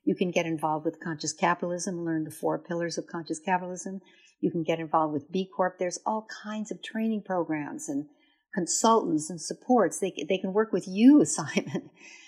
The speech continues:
So there's many, many ways to not just share the experience, but help with any kind of transmission and then conversion. But what I really want to say is when you have a transformation,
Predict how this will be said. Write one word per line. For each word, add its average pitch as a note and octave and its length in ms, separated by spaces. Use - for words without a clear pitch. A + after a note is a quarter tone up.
So G3+ 420
there's G3 300
many, A#3+ 420
many G#3+ 300
ways G3 640
to F3 400
not A#3 220
just G#3+ 180
share G#3 220
the F#3+ 120
experience, G3+ 560
but F3+ 200
help A3+ 400
with F#3 260
any G3+ 160
kind F#3+ 300
of - 120
transmission F3+ 1120
and F3 200
then F3+ 180
conversion. G3 920
But - 240
what G3+ 160
I G3 60
really A#3+ 280
want G#3+ 180
to F3+ 40
say F#3 280
is E3+ 140
when G3 180
you G3 80
have G#3 200
a C#4+ 60
transformation, F3+ 1120